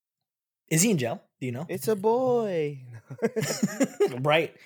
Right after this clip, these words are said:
Speaker 1: And
Speaker 2: I don't know if
Speaker 1: apparently
Speaker 2: he's in jail.
Speaker 1: Oh my God. But apparently the same thing happened to a guy in Michigan back in twenty seventeen. But twenty-eight years old.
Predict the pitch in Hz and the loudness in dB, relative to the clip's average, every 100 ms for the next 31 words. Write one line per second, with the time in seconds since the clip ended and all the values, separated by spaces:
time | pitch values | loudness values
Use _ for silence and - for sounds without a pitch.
0 | - - _ _ - - - 170 131 135 | -20 -20 _ _ -18 -8 2 6 8 6
1 | 156 185 185 101 98 90 92 90 - _ | 6 6 6 6 2 0 2 2 -2 _
2 | _ _ _ 104 104 98 87 82 101 101 | _ _ _ -10 -8 -8 -10 -10 -8 -2
3 | 139 143 190 190 180 156 175 160 139 151 | 0 2 2 4 4 4 4 4 2 4
4 | 147 139 147 127 139 120 123 123 120 117 | 4 4 0 0 0 2 4 4 4 0
5 | - _ - 131 127 - 127 120 120 127 | -6 _ -4 0 2 2 2 0 -2 -4
6 | - _ _ 110 120 117 - 117 104 - | -10 _ _ -6 2 2 2 -4 -4 -6
7 | 127 110 117 110 107 113 107 110 - _ | -4 -4 -4 -6 -6 -8 -8 -10 -14 _
8 | _ _ _ _ - 107 95 - _ _ | _ _ _ _ -12 -8 -8 -10 _ _
9 | _ _ _ - 214 220 202 185 139 123 | _ _ _ -2 2 4 6 4 2 -2
10 | 107 92 76 | -4 -8 -12